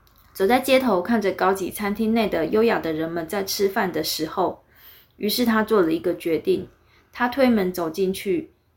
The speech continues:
餐厅，吃掉了一个月的薪水。但也让他在这样奢华的享受当中，重新找到了对生活的热情。后来整顿自己的心情，回到职场后继续奋斗。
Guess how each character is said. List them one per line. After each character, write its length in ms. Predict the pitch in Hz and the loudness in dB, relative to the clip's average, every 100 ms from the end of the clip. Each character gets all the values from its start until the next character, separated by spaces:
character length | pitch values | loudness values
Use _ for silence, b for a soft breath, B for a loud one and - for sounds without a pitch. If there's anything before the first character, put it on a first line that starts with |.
| _ | _
餐 280 | - 202 185 | -8 -2 -2
厅， 300 | 196 190 185 | 0 0 0
吃 160 | - 196 | -2 0
掉 180 | 208 180 | 2 2
了 120 | 165 | 0
一 120 | 208 | -2
个 160 | 214 180 | 0 4
月 160 | 196 | 4
的 140 | 160 156 | 2 0
薪 260 | - 165 | -4 -8
水。 360 | 175 - - - _ _ _ _ _ _ b b _ | -8 -8 -10 -14 _ _ _ _ _ _ b b _
但 200 | 349 330 | 0 4
也 120 | 240 196 | 4 4
让 180 | 220 | 2
他 180 | 214 214 | 0 -2
在 200 | 208 208 | -2 -2
这 100 | 202 | -2
样 160 | 202 196 | -2 -2
奢 180 | - 202 | -2 -4
华 220 | 190 165 | -4 -6
的 140 | 160 | -4
享 200 | 156 - | -6 -8
受 220 | - 185 | -4 -4
当 220 | 175 175 180 | -2 -4 -2
中， 320 | 175 175 185 b b - | -2 -2 -6 b b -10
重 200 | 175 180 | -6 -2
新 200 | 233 220 | 0 2
找 200 | 170 156 | 0 0
到 160 | 185 | 0
了 100 | 170 | 0
对 180 | 165 208 | 2 0
生 280 | 196 254 254 | 2 2 2
活 120 | 190 | 0
的 160 | 180 175 | 0 0
热 220 | 202 170 | 2 0
情。 380 | - 175 156 - b b | -2 -6 -8 -12 b b
后 160 | - 269 | -6 0
来 140 | 202 190 | 2 2
整 240 | 190 160 | 0 -2
顿 160 | 196 202 | -2 -2
自 140 | 240 | 0
己 80 | 196 | 0
的 160 | 156 | 0
心 260 | 156 190 180 | -4 -4 -4
情， 320 | 185 - - - b b | -6 -8 -10 -14 b b
回 140 | 175 | -4
到 180 | 202 196 | 0 0
职 180 | - 160 | -2 -4
场 220 | 190 - | -4 -8
后 320 | 196 - - | -6 -6 -8
继 140 | - 220 | -8 -4
续 160 | 220 | -4
奋 300 | 214 202 160 | 0 0 0
斗。 300 | 175 - - | -2 -4 -6